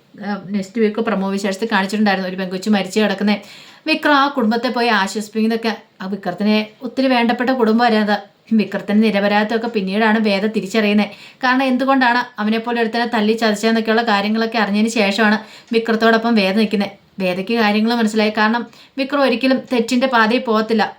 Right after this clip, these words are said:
ഒരു കാര്യം ചെയ്തിട്ടുണ്ടെങ്കിൽ അതിന് വ്യക്തമായ കാരണം കാണുമെന്നൊക്കെയുള്ള. വീണ്ടും അങ്ങനെ വേദയും വിക്രവും കൂടുതൽ അടുക്കുവാണ്.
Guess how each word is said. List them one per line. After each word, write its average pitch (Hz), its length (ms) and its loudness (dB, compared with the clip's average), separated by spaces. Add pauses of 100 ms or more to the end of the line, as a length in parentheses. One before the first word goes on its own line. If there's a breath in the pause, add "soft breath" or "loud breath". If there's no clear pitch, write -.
ഒരു 190 120 -2
കാര്യം 208 360 2
ചെയ്തിട്ടുണ്ടെങ്കിൽ 220 720 2 (180)
അതിന് 269 140 4
വ്യക്തമായ 220 520 0
കാരണം 202 440 0
കാണുമെന്നൊക്കെയുള്ള. 202 640 0 (600 loud breath)
വീണ്ടും 185 420 -2
അങ്ങനെ 196 240 0
വേദയും 196 400 2
വിക്രവും 208 300 2
കൂടുതൽ 202 380 0
അടുക്കുവാണ്. 185 440 -2